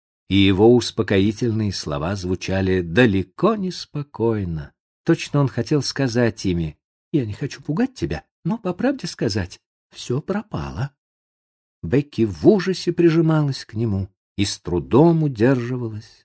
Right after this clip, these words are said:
от слёз. Наконец она сказала: «Том, зачем нам бояться летучих мышей? Пойдём назад прежней дорогой.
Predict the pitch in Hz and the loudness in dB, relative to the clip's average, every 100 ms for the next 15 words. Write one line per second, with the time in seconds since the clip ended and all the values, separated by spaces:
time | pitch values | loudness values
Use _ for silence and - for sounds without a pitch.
0 | _ - - - 73 - - - _ _ | _ -14 -10 -8 -8 -10 -14 -18 _ _
1 | _ _ _ _ 185 170 143 151 - 90 | _ _ _ _ 0 2 2 0 -2 -4
2 | 95 - 85 95 113 _ _ - 202 175 | -6 -6 -6 -6 -8 _ _ -6 -6 -6
3 | _ _ _ _ - 226 240 - 262 233 | _ _ _ _ -8 0 0 2 0 2
4 | 220 226 226 220 - 262 226 220 240 214 | 2 4 4 2 2 0 0 0 -2 -4
5 | - 254 226 - 226 - _ - 269 330 | -4 -2 0 0 -2 -2 _ 0 2 2
6 | 262 262 247 247 - 277 240 247 262 262 | 2 2 4 2 4 2 4 2 2 4
7 | 240 220 214 214 - | 6 4 4 -2 -2